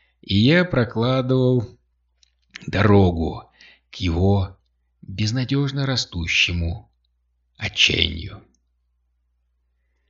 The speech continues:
Я улыбнулся и направился к близнецам. Те пожали мне руку с волнующей преданностью. "Я знал, правда, Мартимер, знал, что ты нас, а, не оставишь", —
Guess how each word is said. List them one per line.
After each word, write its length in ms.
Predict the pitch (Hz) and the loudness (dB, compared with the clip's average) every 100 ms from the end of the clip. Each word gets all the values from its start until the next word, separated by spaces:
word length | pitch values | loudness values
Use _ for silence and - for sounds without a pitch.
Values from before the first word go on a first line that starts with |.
| _ _ _ _ _ - | _ _ _ _ _ -8
Я 200 | - 165 | -4 2
улыбнулся 560 | 170 175 190 165 160 | 2 2 2 2 2
и 60 | 147 | 2
направился 560 | 127 120 131 123 - | 2 2 2 2 0
к 60 | 104 | 0
близнецам. 760 | 107 98 101 - 80 78 104 _ _ _ _ _ | 2 2 0 0 -6 -6 -12 _ _ _ _ _
Те 140 | - 113 | -4 0
пожали 360 | 107 101 104 | 2 2 2
мне 180 | 101 101 | 4 4
руку 340 | 120 139 131 | 4 0 -4
с 120 | 120 98 | -4 -2
волнующей 640 | 90 90 87 87 - 85 | 0 0 0 2 0 0
преданностью. 760 | 90 85 82 82 - - 110 - _ _ _ _ _ _ _ _ _ _ _ _ _ _ | -2 -2 -4 -10 -10 -12 -18 -20 _ _ _ _ _ _ _ _ _ _ _ _ _ _
"Я 500 | 135 120 98 98 87 | -16 -12 -2 -2 0
знал, 480 | - 104 113 90 - | -2 0 0 0 0
правда, 320 | 123 98 101 | -2 0 -2
Мартимер, 500 | 107 107 110 92 90 - - | -2 -2 -2 -2 -6 -18 -8
знал, 280 | 107 123 | -2 -2
что 160 | 113 127 | 0 -4
ты 120 | 110 | -2
нас, 500 | 131 123 - - - - | -2 -2 -4 -8 -14 -14
а, 60 | - - _ - - - | -12 -12 _ -20 -20 -12
не 140 | 135 135 | -4 -4
оставишь", — 720 | - 165 147 117 - - | -4 -2 0 0 -2 -4